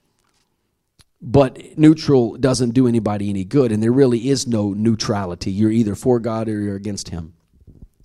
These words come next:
The fifth chapter of Second Kings gives us a clear example of God holding somebody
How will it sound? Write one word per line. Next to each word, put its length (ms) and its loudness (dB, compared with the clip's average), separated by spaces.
The 100 2
fifth 300 4
chapter 420 4
of 100 4
Second 340 0
Kings 280 0
gives 220 2
us 100 0
a 60 -2
clear 260 4
example 460 2
of 100 2
God 300 4
holding 440 2
somebody 720 2